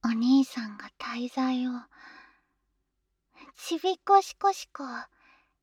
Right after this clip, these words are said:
懺悔しに来たから。ほんと、あ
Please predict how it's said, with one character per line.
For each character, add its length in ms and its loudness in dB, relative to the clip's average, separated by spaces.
懺 320 2
悔 140 -6
し 200 -6
に 240 -6
来 120 -16
た 120 -12
か 200 -14
ら。 60 -14
ほ 80 -4
ん 80 -2
と、 160 -20
あ 80 -20